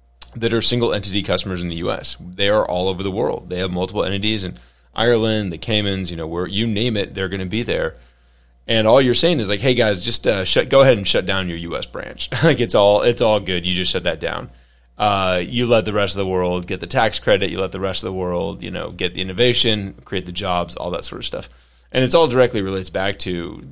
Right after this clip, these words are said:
you know, the people who are at the table with the S E C, the big banks, the big exchanges, Wall Street, J P Morgan,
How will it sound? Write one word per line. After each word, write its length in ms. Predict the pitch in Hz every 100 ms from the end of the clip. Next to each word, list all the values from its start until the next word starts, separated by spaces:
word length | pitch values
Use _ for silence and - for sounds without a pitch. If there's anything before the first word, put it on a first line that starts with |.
| -
you 120 | 92
know, 160 | 80 82
the 100 | 92
people 300 | 101 107 104
who 60 | 101
are 120 | 95
at 80 | 90
the 60 |
table 260 | - 92 90
with 100 | 87
the 80 | 87
S 120 | 87
E 40 |
C, 340 | - 90 92 117
the 120 | 85
big 240 | 90 90
banks, 380 | 90 90 90 -
the 100 | 90
big 400 | 82 85 85 -
exchanges, 680 | - - 98 95 92 92 85
Wall 240 | 82 85
Street, 360 | - 82 78 76
J 140 | -
P 120 | -
Morgan, 520 | 104 110 107 101 92